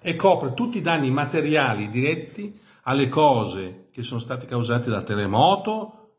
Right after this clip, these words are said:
e alluvioni, compresi in-, da incendio, esplosione o scoppio, che sono diretta conseguenza di suddetti eventi. I costi sono medi, vanno dai centocinquanta euro di media,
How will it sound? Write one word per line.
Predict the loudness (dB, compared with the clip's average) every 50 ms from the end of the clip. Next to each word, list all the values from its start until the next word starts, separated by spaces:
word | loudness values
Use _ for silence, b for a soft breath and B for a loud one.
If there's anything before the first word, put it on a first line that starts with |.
| _ _ _
e | -8 -4 -2
alluvioni, | -2 0 0 0 0 2 2 2 2 2
compresi | 2 0 0 2 2 0 0 0 -4 -8 -8 -6 -4
in-, | -2 -2 -2 -4 -10
da | -10 -8 -6 -4
incendio, | -4 -4 -4 -2 0 0 0 0 0 -2 -2 -4 -4 -6 -8 -10
esplosione | -10 -10 -10 -10 -6 -4 -2 -2 0 0 0 0 -2 -2 -4 -4 -6
o | -6 -6
scoppio, | -4 0 2 2 2 2 -2 -6 -8 -8 B B B B B B _
che | -4 -2
sono | 0 0 2 2 2
diretta | 2 2 2 0 0 0 0
conseguenza | 0 0 0 0 0 0 0 -2 -2 -4 -4
di | -2 -2 -4
suddetti | -4 -4 -6 -6 -8 -8 -8 -8
eventi. | -8 -8 -8 -12 -12 -14 -18 -20 -20 -20 -20 _ _ _ _ _ B B B B B B B B B -14
I | -10
costi | 0 2 2 2 2 0 -4
sono | -4 -4 -4 -2 2 4
medi, | 4 4 4 4 2 0 0 -2 -4 -2
vanno | -4 -4 -4 -2 -2 -4 -4
dai | -4 -6 -8 -10
centocinquanta | -10 -10 -10 -10 -10 -10 -10 -10 -10 -10 -10 -12 -12 -12 -12 -10 -8 -8 -8 -6 -6 -4 -2
euro | -2 -2 -2 -2 -4 -4
di | -2 -2
media, | -2 0 -2 0 0 0 0 0 0 -4 -10 B